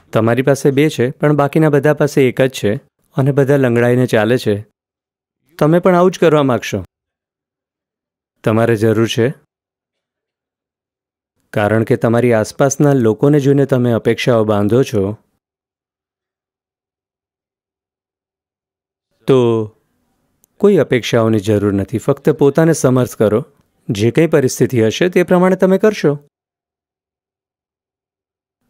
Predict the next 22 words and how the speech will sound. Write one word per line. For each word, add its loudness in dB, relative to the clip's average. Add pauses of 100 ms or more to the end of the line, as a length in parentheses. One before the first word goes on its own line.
(120)
તમારે 0 (440)
ફક્ત -4
આટલું 0
જ -10
કરવાનું -2
છે. -8 (720)
તમારું 0 (260)
શરીર 0 (460)
અને 2
તમારા -2
મનને 0 (280)
એ 2
રીતે 2
બાંધો 0
કે -2
તમે -2
તેનો -2
ઉપયોગ 0 (1040)
મહત્તમ 0
કક્ષાએ 0
કરી 0
શકો. -8